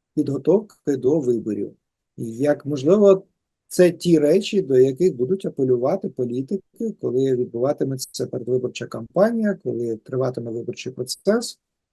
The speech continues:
і на чому ґрунтуватимуть свою позицію ті чи інші кандидати. Коли це, наприклад, може бути, я більше схиляюсь до того, що такі вибори можуть відбутися вже весною,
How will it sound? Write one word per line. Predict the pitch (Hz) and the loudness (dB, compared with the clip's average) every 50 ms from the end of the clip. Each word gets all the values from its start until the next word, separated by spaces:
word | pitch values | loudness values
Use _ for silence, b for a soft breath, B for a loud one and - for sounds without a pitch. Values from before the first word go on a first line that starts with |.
| _ _ _ _ _ - | _ _ _ _ _ -8
і | 131 131 139 139 135 | -4 -4 -2 -2 -2
на | 127 123 127 139 | -4 -4 -6 -4
чому | 135 - 190 226 233 202 170 | 0 2 2 4 4 4 4
ґрунтуватимуть | 151 151 143 135 151 139 131 143 165 175 - 170 165 156 147 _ - 160 151 - - - - - _ _ | 4 2 0 0 0 0 2 2 0 0 0 -2 -2 -2 -4 _ -12 -12 -12 -10 -12 -12 -12 -14 _ _
свою | - - - - 135 131 147 160 | -14 -12 -6 -2 0 0 0 0
позицію | 160 - 147 131 117 127 131 151 151 - - 151 147 139 135 127 | 0 0 -2 2 4 4 2 2 0 -4 -2 0 0 0 0 -2
ті | 131 - 135 | -2 -4 -6
чи | 135 - 139 131 | -4 -2 -2 -2
інші | 131 131 131 - 127 | -2 -2 -4 -6 -8
кандидати. | 131 131 120 120 117 110 - 104 90 87 _ _ _ _ _ _ _ _ _ _ | -6 -6 -6 -6 -6 -6 -6 -6 -6 -8 _ _ _ _ _ _ _ _ _ _
Коли | - 180 185 214 226 | 6 8 8 8 8
це, | 220 - 196 | 8 8 6
наприклад, | 190 185 170 190 190 185 185 175 165 | 6 6 6 6 4 6 6 4 4
може | 165 180 185 165 170 | 4 2 2 2 2
бути, | 160 175 214 - - 151 139 - 143 131 131 _ - | 2 2 0 2 2 2 2 2 -4 -8 -8 _ -2
я | - 190 220 | 0 0 2
більше | 202 185 208 - - 160 | 2 0 -4 -2 -4 -6
схиляюсь | - - 170 160 170 175 165 147 | -4 -2 0 2 2 2 2 2
до | 147 147 | 0 0
того, | 147 165 170 165 | 0 2 0 0
що | 156 - - 147 143 | -2 -4 -8 -8 -8
такі | 135 131 - 165 | -8 -4 -2 0
вибори | 147 143 151 143 147 151 143 135 | 2 2 2 4 4 4 4 2
можуть | 139 147 151 139 127 - | -2 -2 -2 -4 -4 -4
відбутися | 131 127 127 151 160 156 143 127 - 131 127 107 - | -4 -4 -2 -2 -2 -2 -2 -6 -4 -6 -8 -8 -6
вже | - 139 139 | -6 -4 -4
весною, | 123 117 127 127 - - - 123 110 107 104 98 95 98 | -2 -2 -2 -2 -2 -4 -4 -6 -6 -6 -6 -8 -10 -12